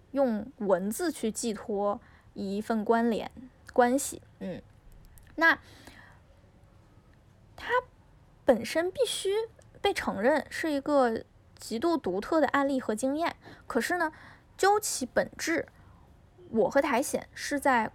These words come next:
共同进行一个项目的过程中建立了较为深入的关系，而且这个关系呢，随着项目的结束呢，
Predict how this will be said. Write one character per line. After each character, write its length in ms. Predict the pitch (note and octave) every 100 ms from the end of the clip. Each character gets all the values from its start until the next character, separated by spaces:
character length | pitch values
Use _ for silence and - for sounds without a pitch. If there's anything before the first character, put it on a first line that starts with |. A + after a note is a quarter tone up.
| -
共 280 | G4+ F#4 B3
同 380 | - F#3+ G#3 C4
进 320 | - G#4+ C#4
行 320 | - G3 G#3 -
一 120 | G#3+
个 160 | D4+
项 380 | D4+ - G4 F#4+
目 180 | C#4 A#3
的 80 | A3
过 180 | D4 C#4+
程 220 | A3+ G3+
中 260 | G3+ G3+ A3+
建 360 | C4+ A#3+ A3+
立 160 | A#3+ A3+
了 160 | F#3+
较 200 | F#3+ A#3+
为 140 | G3+ G#3
深 200 | - A#3
入 140 | B3
的 100 | G#3
关 420 | - A#3+ B3 C#4
系， 280 | F4 - - - - - - - -
而 120 | -
且 120 | C4 A#3+
这 120 | B3+
个 100 | A3+
关 280 | B3+ B3 C#4+
系 180 | - A#3
呢， 180 | G3+
随 180 | A3 G3+
着 100 | A3+
项 240 | C4+ D#4 B3+
目 100 | A#3+
的 120 | G#3
结 220 | - -
束 280 | - C#4+ C4
呢， 200 | G3